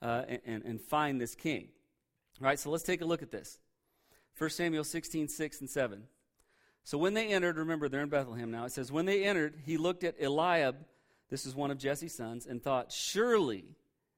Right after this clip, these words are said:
the Lord's anointed is before him.' But the Lord said to Samuel, 'Do not look at his appearance or the height of his stature,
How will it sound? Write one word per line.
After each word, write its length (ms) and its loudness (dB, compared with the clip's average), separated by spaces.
the 100 -2
Lord's 300 2
anointed 400 0
is 100 -6
before 380 0
him.' 100 -12
But 120 -4
the 80 -4
Lord 240 4
said 160 0
to 60 -8
Samuel, 380 -2
'Do 120 -6
not 320 4
look 180 -2
at 60 -4
his 160 -2
appearance 520 -2
or 120 -6
the 80 0
height 320 0
of 80 -8
his 140 -4
stature, 680 -4